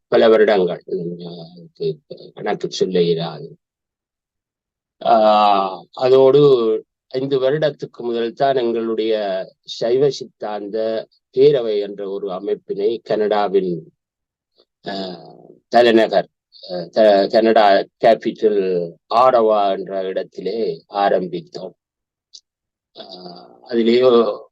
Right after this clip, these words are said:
பெரு-, பேரளவில் ஆட்கள் இல்லாவிட்டிலும் ஒரு, ஒரு தொகை, ஒரு சிறு தொகையானவர்கள் அதிலே இருக்கிறார்கள். அவர்களுக்கு ஐயாவுடன் தொடர்பு கொண்ட பின்னர் நான்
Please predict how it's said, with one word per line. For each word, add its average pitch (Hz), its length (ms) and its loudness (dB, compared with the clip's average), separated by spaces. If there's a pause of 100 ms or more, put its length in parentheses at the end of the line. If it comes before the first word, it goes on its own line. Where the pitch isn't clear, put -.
(440)
பெரு-, 131 280 6
பேரளவில் 147 640 4
ஆட்கள் 123 420 -2
இல்லாவிட்டிலும் 107 840 -6
ஒரு, 113 240 0 (380)
ஒரு 107 240 -6
தொகை, 101 420 -2
ஒரு 101 240 -2
சிறு 113 300 -2
தொகையானவர்கள் 95 880 -6
அதிலே 87 440 -2
இருக்கிறார்கள். 87 760 -8 (1040)
அவர்களுக்கு 151 680 4 (480)
ஐயாவுடன் 143 600 -2
தொடர்பு 131 420 -4
கொண்ட 127 300 -4
பின்னர் 127 540 -4
நான் 117 300 -4